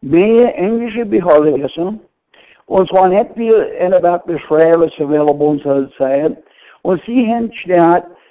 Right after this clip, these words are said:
die same pietistic writers lesen, als die Mennonites lesen waren. <clears throat> Und sie haben stark improved, the moral, the moral standards in Basel today, but at the same time is not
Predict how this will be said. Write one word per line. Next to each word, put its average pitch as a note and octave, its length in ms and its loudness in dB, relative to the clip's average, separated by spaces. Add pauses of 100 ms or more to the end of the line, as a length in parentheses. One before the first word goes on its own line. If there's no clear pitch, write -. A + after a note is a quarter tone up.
die F3 260 2
same G3+ 300 -2
pietistic F#3+ 880 -2 (420)
writers G#3+ 600 2
lesen, D3 680 0 (460)
als E3+ 180 2
die G#3+ 100 2
Mennonites G3 720 0
lesen C3+ 560 -6
waren. - 340 -18 (800)
<clears throat> - 400 -8
Und A#3 240 2
sie A3+ 220 2
haben B3 240 2
stark F#3+ 240 2
improved, G#3 540 -4
the D#3+ 120 4
moral, F#3+ 640 2
the F#3 120 0
moral G#3 480 0
standards D#3 480 -2
in C#3+ 120 -2
Basel C#3 440 0
today, C#3 760 -2 (580)
but G3 160 2
at G#3 60 -6
the G#3 220 2
same A3+ 380 -4
time F3+ 280 -4
is F3+ 140 -8
not F3 340 -4